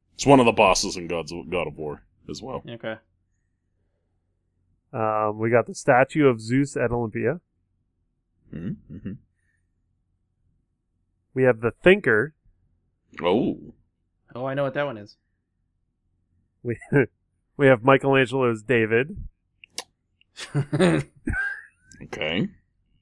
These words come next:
Speaker 3: This, this next one is a little out of the box, but it's the Easter Island heads.
Speaker 1: Okay. All of them or just one?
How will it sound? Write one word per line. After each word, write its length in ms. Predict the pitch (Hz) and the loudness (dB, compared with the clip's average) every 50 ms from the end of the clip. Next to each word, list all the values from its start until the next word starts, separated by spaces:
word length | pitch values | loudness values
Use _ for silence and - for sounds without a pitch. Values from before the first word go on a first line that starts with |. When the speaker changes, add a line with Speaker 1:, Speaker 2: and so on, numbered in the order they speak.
| _ _ _ _ _ _ _ _ _ _ _ _ _ _ _ _ _ _ _ _ _ - _ _ _ _ _ _ _ _ _ _ _ | _ _ _ _ _ _ _ _ _ _ _ _ _ _ _ _ _ _ _ _ _ -20 _ _ _ _ _ _ _ _ _ _ _
Speaker 3:
This, 320 | 127 123 127 123 - - _ _ - | -6 -4 -4 -4 -6 -18 _ _ -20
this 360 | - 143 131 131 135 117 107 | -20 -18 -16 -16 -16 -14 -4
next 260 | 120 139 139 131 - - | 2 2 2 2 2 -2
one 380 | 131 123 123 123 120 120 127 - | -2 -2 0 -2 -4 -6 -10 -12
is 200 | - 127 113 107 | -12 -12 -12 -8
a 40 | 113 | -6
little 160 | 117 113 117 | -2 2 2
out 160 | 110 107 107 117 | 2 2 2 0
of 60 | 117 | -2
the 60 | 127 | 0
box, 480 | 113 117 104 101 104 123 _ - - _ _ _ _ _ _ _ _ _ | 2 2 2 2 0 -4 _ -20 -20 _ _ _ _ _ _ _ _ _
but 160 | - 120 110 | -2 0 2
it's 200 | 110 110 110 - - | 2 0 -2 -6 -16
the 100 | 151 - | -18 -10
Easter 420 | - 156 135 - - 151 131 120 | -6 -6 -6 -6 -4 -4 -2 0
Island 300 | 117 120 123 131 147 147 | 2 2 2 0 0 0
heads. 380 | 135 147 160 175 185 185 - - _ _ _ _ _ _ _ _ _ _ _ _ _ - - - _ _ _ _ _ _ _ _ _ _ _ - - | 2 4 4 2 0 -6 -18 -20 _ _ _ _ _ _ _ _ _ _ _ _ _ -12 -12 -12 _ _ _ _ _ _ _ _ _ _ _ 0 0
Speaker 1:
Okay. 380 | 143 135 - 127 113 160 - _ _ - - - - 143 | 2 4 4 4 2 2 -2 _ _ -16 -16 -12 2 10
All 240 | 117 127 135 147 175 | 12 12 12 12 12
of 140 | 190 170 165 | 12 12 10
them 180 | 180 196 233 247 | 8 8 10 8
or 80 | 165 | 8
just 220 | 127 123 135 - - | 10 8 6 6 6
one? 300 | 120 117 110 - - | 2 2 0 0 -2